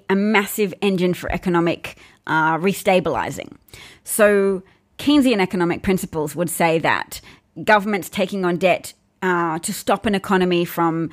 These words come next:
circling the drain. If there's been a lowering of economic activity, an injection of government funds can restore economic confidence, can give people that sugar buzz that they,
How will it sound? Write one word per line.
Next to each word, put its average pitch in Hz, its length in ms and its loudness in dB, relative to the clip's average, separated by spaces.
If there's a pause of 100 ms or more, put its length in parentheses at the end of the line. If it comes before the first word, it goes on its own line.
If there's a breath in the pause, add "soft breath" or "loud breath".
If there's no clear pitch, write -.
(120)
circling 208 600 0
the 175 80 -2
drain. 151 600 -2 (360 loud breath)
If 180 260 -4
there's 175 200 -2
been 180 180 -2
a 170 40 -2
lowering 185 440 4
of 180 80 -4
economic 170 460 -2
activity, 185 640 -2
an 196 100 -4
injection 208 560 -2
of 190 120 -6
government 165 380 -2
funds 185 480 -2 (340 loud breath)
can 185 580 0 (300 loud breath)
restore 208 640 4
economic 180 400 -2
confidence, - 680 -4
can 170 220 -4
give 233 240 0
people 226 320 -2
that 185 320 -2 (240 loud breath)
sugar 233 400 2
buzz 185 500 4
that - 220 -2
they, 165 420 0